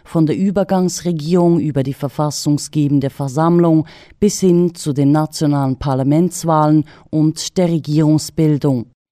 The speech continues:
Im Februar wurde die in langen Kämpfen ausgefochtene neue Verfassung verabschiedet. Eine Verfassung, die in der arabischen Welt einzigartig ist, aber auch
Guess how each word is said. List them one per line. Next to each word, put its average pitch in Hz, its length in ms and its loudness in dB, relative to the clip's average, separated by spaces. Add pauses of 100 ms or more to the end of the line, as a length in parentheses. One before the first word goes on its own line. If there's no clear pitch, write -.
Im 175 180 2
Februar 208 720 0
wurde 160 320 0
die 143 180 -4
in 151 220 0
langen 156 500 0
Kämpfen 165 560 0
ausgefochtene 156 1200 -2
neue 156 340 2
Verfassung 147 800 -4
verabschiedet. - 1300 -6 (340)
Eine 135 220 -2
Verfassung, 165 720 0 (180)
die 180 140 -4
in 190 100 2
der 190 160 2
arabischen 151 760 0
Welt 151 340 -2 (100)
einzigartig 175 920 -2
ist, 160 340 -2 (260)
aber 175 280 0
auch 185 260 -4